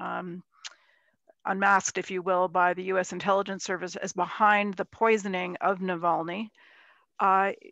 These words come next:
this is a story about creating bank accounts overseas and siphoning off money. And it is the fragility of the system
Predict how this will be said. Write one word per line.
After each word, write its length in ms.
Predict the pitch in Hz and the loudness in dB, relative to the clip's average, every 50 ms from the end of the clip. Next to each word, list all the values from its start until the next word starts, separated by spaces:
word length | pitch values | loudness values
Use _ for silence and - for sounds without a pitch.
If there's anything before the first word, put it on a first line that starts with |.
| _ - | _ -16
this 260 | - 202 226 240 - | -8 -4 -4 -2 0
is 140 | 269 254 214 | 0 0 0
a 80 | 220 208 | 0 -2
story 420 | - - - 226 214 220 214 214 | -2 -2 0 2 4 4 4 4
about 320 | 208 185 190 190 190 190 - | 4 4 4 4 4 2 0
creating 540 | - - - 226 233 240 233 233 226 214 | -4 -6 -4 -2 -2 -2 -2 -2 -2 -2
bank 260 | 185 202 190 202 202 240 | 0 0 0 0 0 -4
accounts 400 | 208 - 214 190 185 180 - 202 | -4 0 0 0 0 0 0 -2
overseas 580 | 185 185 165 180 175 - - 196 185 180 170 | -2 -2 -2 -4 -8 -6 -6 -4 -4 -4 -4
and 140 | 185 175 170 | -4 -6 -4
siphoning 500 | - - 190 180 180 - 190 180 180 175 | 0 0 0 0 0 -2 -4 -6 -2 0
off 240 | 175 170 170 - - | 0 0 0 -2 -4
money. 480 | 170 180 190 180 151 151 175 214 220 _ _ _ _ _ _ _ _ _ _ _ _ - - | -2 -2 -2 -2 -2 -6 -8 -10 -12 _ _ _ _ _ _ _ _ _ _ _ _ -6 -4
And 100 | 220 214 | -2 0
it 140 | 214 226 226 | 0 0 2
is 260 | 220 214 214 190 - | 2 0 0 0 -6
the 340 | - 196 208 208 208 208 202 _ | -6 -4 -4 -4 -4 -6 -8 _
fragility 1000 | _ - - - 220 175 165 151 220 247 269 320 320 262 220 202 185 180 180 - _ - | _ -12 -6 -6 -6 -4 -4 -4 -2 0 0 0 0 0 2 2 0 0 -2 -4 _ 0
of 500 | 185 190 185 180 180 180 170 180 180 - - _ _ _ _ _ _ _ _ - | 2 2 4 4 2 0 -4 -6 -14 -20 -20 _ _ _ _ _ _ _ _ -6
the 80 | 202 | -6
system 680 | - - - 202 - - - - 180 180 180 180 180 180 | -4 -2 -2 -2 -2 -4 -4 -2 0 0 0 -2 -4 -8